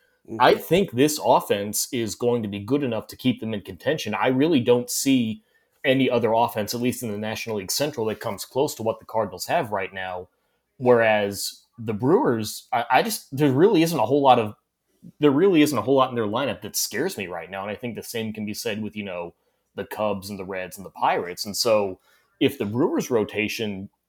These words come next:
Speaker 2: cannot duplicate what they did last year, their season could go up in flames quickly. Whereas if the Cardinals run into problems, yeah, that's not ideal,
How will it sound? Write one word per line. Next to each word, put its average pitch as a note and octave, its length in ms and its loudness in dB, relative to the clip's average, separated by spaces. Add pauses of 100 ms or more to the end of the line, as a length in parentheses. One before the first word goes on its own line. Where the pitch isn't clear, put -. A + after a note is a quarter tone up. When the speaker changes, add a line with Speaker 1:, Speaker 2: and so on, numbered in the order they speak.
(380)
Speaker 2:
cannot A#2+ 540 2
duplicate B2+ 520 -2
what A2 220 0
they A2+ 120 -2
did G#2+ 200 -4
last A#2 400 -6
year, F2+ 320 -8 (560)
their C#3+ 220 6
season G3+ 320 0
could A2+ 180 -2
go A#2+ 140 8
up B2 100 2
in G#2+ 120 -8
flames G#2+ 280 -2
quickly. E3 380 0
Whereas G#2+ 320 -2
if A2 120 -4
the G#2 60 -10
Cardinals B2 440 0
run A2 160 0
into G2 160 -6
problems, B2+ 500 -4
yeah, A2+ 220 -2
that's G#2 200 -8
not A2 200 -4
ideal, F#2+ 600 -2